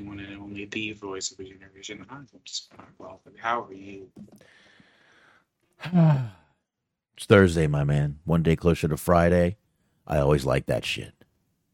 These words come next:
Speaker 1: Mm-hmm.
Speaker 2: Yeah, man. So that's a good thing. I gotta turn you up a little bit. There we go.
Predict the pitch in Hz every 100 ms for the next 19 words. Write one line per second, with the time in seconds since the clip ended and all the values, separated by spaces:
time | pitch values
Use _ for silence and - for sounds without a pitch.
0 | _ _ _ _ _ _ _ _ _ _
1 | - 113 107 110 123 _ - _ _ _
2 | _ _ _ - 73 71 71 64 60 57
3 | _ _ - - 69 71 - 160 190 190
4 | - 78 - _ _ _ - - - 87
5 | 87 92 117 - 62 55 - - _ _
6 | _ _ _ _ _ _ _ _ _ _
7 | _ _ _ _ _ _ _ _ _ _
8 | _ _ _ _ _ - 92 64 60